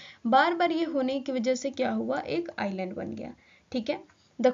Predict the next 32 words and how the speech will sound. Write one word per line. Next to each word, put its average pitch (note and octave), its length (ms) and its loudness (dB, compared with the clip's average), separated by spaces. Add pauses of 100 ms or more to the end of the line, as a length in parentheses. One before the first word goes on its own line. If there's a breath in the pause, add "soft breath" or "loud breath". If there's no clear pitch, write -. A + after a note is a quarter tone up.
(100)
cone C4 240 6
of B3 240 2
dome B3 200 4
rises A3+ 420 0
as A3 180 2
a A#3 80 2
deposit A3 540 -2
increases। A3 560 0
जब G#3+ 440 -2 (500)
deposit A#3 520 0
increase A#3 480 0
होते A#3+ 240 0
जाएंगे A3+ 380 2
तो B3 160 -2
time A3 300 0
के A#3+ 80 -2
साथ G#3+ 260 -4
साथ A3+ 160 -4
एक C#4+ 160 -4 (100)
आइलैंड G#3 340 -2
की A3+ 100 -6
तरह G#3 200 -6
ये A3 220 -2 (140)
form A3 180 -2
हो G3 180 -4
जाएगा। G#3+ 420 -2 (460 loud breath)
Example C4 420 6
में C#4 140 2
हवाईयन A#3 640 -2
आइलैंड A3 420 0
और A#3 340 -4
Illyrian B3+ 560 0